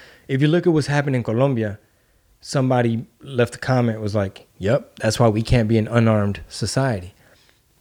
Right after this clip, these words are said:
You know, because, you know, f-, they shooting protesters or whatever, and I guess it's an-, like, Antifa type motherfuckers, but, um,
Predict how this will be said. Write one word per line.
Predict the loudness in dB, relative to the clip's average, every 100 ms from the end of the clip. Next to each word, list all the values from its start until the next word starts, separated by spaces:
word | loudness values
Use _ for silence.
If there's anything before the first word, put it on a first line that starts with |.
| -6
You | 0 2
know, | 4 4
because, | 2 2 4 4 2 -2 -10 _ _ _ _ _ _ _ _ _ -20 -14
you | -2 0
know, | 2 -2 -4
f-, | -12 -20 -20
they | -12 0 2
shooting | 4 0 0
protesters | -2 -2 0 -2 -2 -2 -2
or | 0
whatever, | 0 0 0 0
and | 0 -2
I | -6 -4
guess | -2 -2
it's | -2 -2
an-, | -2 -4 -10
like, | -8 -6
Antifa | -4 -2 2 2 2
type | 0 0
motherfuckers, | 0 0 -2 0 0 2
but, | 2 2
um, | 0 -2 -8